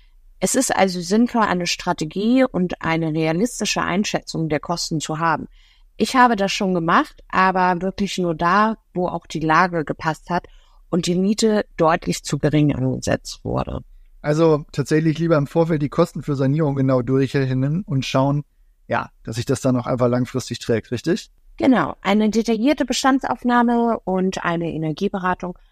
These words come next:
Speaker 1: können dir einen guten Überblick geben. Es gibt auch Finanzierungsmodelle und Förderungen,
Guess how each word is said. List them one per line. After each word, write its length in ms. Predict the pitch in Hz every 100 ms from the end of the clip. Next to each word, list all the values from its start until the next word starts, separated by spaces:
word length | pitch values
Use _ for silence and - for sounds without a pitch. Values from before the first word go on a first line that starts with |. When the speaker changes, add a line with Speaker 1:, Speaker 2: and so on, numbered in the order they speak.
| _ -
Speaker 1:
können 240 | - 233 247
dir 240 | 294 254
einen 180 | 233 226
guten 280 | 240 254 233
Überblick 500 | 226 220 190 160 _ -
geben. 400 | 151 156 175 254 _ _ - _ -
Es 160 | - -
gibt 200 | 269 -
auch 200 | 226 -
Finanzierungsmodelle 1200 | 233 226 220 294 277 262 - 233 214 214 220 214
und 180 | - 175
Förderungen, 580 | - 247 247 208 214